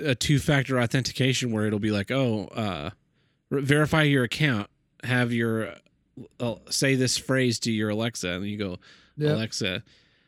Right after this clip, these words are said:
Speaker 1: uh, jelly mint grape, slap a bitch," and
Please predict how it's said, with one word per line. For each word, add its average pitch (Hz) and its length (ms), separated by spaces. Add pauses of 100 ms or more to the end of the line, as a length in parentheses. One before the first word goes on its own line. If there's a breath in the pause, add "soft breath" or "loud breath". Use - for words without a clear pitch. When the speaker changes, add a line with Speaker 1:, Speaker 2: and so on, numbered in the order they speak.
(180 soft breath)
Speaker 1:
uh, 73 320 (120)
jelly 120 580
mint 113 380
grape, 113 380 (1300)
slap 117 340
a - 20
bitch," 110 460 (240)
and 107 360